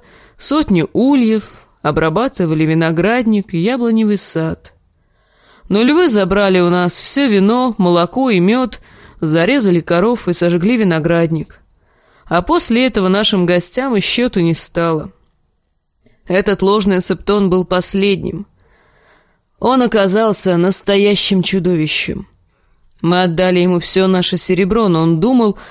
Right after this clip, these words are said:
что у нас где-то спрятано золото, и его люди убивали нас одного за другим, чтобы заставить старца заговорить.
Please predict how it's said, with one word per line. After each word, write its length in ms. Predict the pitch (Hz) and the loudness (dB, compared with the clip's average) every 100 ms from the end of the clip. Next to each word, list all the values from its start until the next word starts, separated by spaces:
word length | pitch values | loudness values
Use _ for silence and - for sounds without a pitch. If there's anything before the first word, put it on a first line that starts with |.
| - | -20
что 220 | - - 170 | -14 -6 -2
у 20 | |
нас 180 | 180 165 | 0 -2
где-то 300 | 170 165 170 | -2 -2 -4
спрятано 560 | - 175 170 170 175 | -2 -2 -2 0 0
золото, 680 | 175 226 285 208 - 160 - - - - | 0 0 0 0 -2 -6 -8 -18 -20 -14
и 120 | - | -4
его 180 | 160 165 | 0 2
люди 420 | 175 233 208 226 214 - | 2 0 0 -2 -4 -6
убивали 640 | 170 165 170 185 240 196 | -2 2 2 2 0 0
нас 260 | 175 - - | 0 0 -2
одного 400 | 165 180 175 220 | 0 0 0 0
за 120 | 202 | 0
другим, 460 | 175 180 190 254 | 0 0 0 0
чтобы 300 | 196 - 185 | -2 -4 -4
заставить 560 | 165 190 180 208 214 208 | -2 -2 -2 -2 -2 0
старца 500 | - - 202 180 190 | -2 -2 -2 -2 -4
заговорить. 840 | 170 175 180 185 185 160 - - | -2 -2 0 0 0 -4 -6 -12